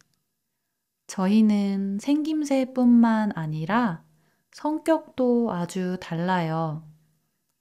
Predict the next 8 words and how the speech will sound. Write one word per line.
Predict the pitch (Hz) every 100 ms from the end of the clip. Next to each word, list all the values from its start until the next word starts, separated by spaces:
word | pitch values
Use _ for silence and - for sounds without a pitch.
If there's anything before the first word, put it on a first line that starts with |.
| _
언니는 | 175 175 190 202 190 185 180 185
성격이 | 190 269 262 254 240 226 208 202
활발하고 | 202 269 285 285 269 180 170 240 277 170 - _ _ _ _ _
외향적이에요. | 185 196 254 285 277 196 170 170 156 156 151 143 143 - _ _ _ _ _ _ _ _ _
그래서 | - 185 208 208 180 190 208 165 - _ _
주변에 | - - 175 196 190 180 175 175 -
친구가 | 302 311 320 302 294 220 208 208 175
많아요. | 151 170 180 156 143 147